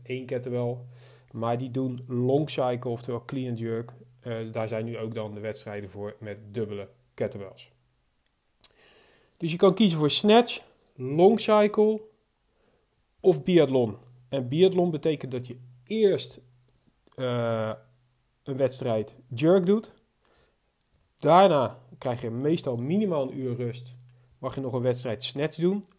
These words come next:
En die twee resultaten worden bij elkaar opgeteld. Ehm, maar om even een idee te geven qua gewichten die daar verplaatst worden. Het instapgewicht voor dames bij een E K of een W K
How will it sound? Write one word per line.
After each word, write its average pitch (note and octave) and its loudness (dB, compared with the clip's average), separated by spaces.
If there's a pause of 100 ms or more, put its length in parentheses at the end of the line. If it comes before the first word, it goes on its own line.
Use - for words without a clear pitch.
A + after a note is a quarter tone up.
(100)
En A#2+ -10
die C#3+ -8
twee E3 -2
resultaten C#3+ -4
worden B2+ -6
bij A#2+ -4
elkaar A#2 -8
opgeteld. - -14 (1200)
Ehm, G3+ 4 (880)
maar D3+ -2
om F#3 0
even G#3 6
een G3+ 2
idee F3+ 2
te A3 -2
geven F#3+ 0
qua D#3+ -4 (160)
gewichten A3 -4
die E3+ -2
daar C3 2
verplaatst A#2+ -6
worden. - -12 (640)
Het D3+ -12
instapgewicht E3+ -4
voor D3 -8
dames C#3+ -2
bij C3+ -6
een C3 -10
E B2+ -4
K A#2 -8
of B2 -8
een A#2+ -8
W A2+ -6
K A2+ -10